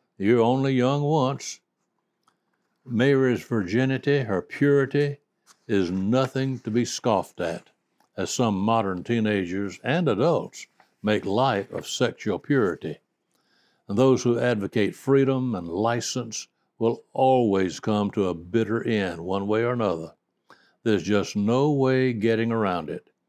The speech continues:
You get by for a while, certainly, but God's fire of judgment is going to fall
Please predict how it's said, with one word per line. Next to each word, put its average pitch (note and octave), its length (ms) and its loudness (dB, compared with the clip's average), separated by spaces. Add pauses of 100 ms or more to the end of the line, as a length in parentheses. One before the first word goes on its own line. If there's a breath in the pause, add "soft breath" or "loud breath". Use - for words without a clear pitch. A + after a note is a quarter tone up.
(560)
You G2 120 -4
get G#2+ 240 0
by A#2+ 200 2
for A#2 160 0
a A2 80 4
while, B2+ 440 0
certainly, G2+ 480 -2 (640)
but F#2+ 140 -6
God's A2 320 2
fire A#2+ 440 0
of F#2 220 -4
judgment A#2+ 640 -4
is G2 140 -2
going G2 260 -2
to F2 100 -6
fall B2 680 -2